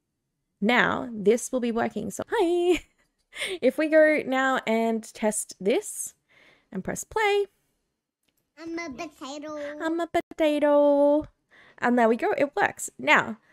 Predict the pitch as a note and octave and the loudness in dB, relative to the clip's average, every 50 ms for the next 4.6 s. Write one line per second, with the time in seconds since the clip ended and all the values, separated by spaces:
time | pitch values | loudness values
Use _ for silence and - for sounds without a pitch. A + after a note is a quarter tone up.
0 | _ _ _ _ _ _ _ _ _ A3+ G#3+ A#3+ C4 C4 B3+ B3+ B3+ B3 B3 A#3+ | _ _ _ _ _ _ _ _ _ 0 4 6 6 8 6 6 6 4 2 2
1 | - - G#3+ - - F#3+ F3+ - - G#3+ G#3 F#3+ - _ - A#3 A3 - _ - | 2 2 2 2 0 -2 -2 0 0 0 -2 -6 -10 _ -20 -20 -20 -8 _ -2
2 | A#3+ A3 - - - - - - _ _ - A#3+ B3+ C4+ D4 D#4 E4 - - - | 0 0 0 0 -4 -10 -20 -20 _ _ 0 2 2 2 2 0 0 -4 -8 -12
3 | - - - - - - - - _ _ _ - - - A3+ A3+ A3 G#3 G3 G3 | -12 -6 -2 -2 -2 -2 -4 -10 _ _ _ -4 -2 -2 -2 0 0 2 2 2
4 | F#3 F#3 F#3 - - - - D#2 A2+ C#3 - | 0 -2 -6 -10 -8 -6 -2 -2 0 -2 -2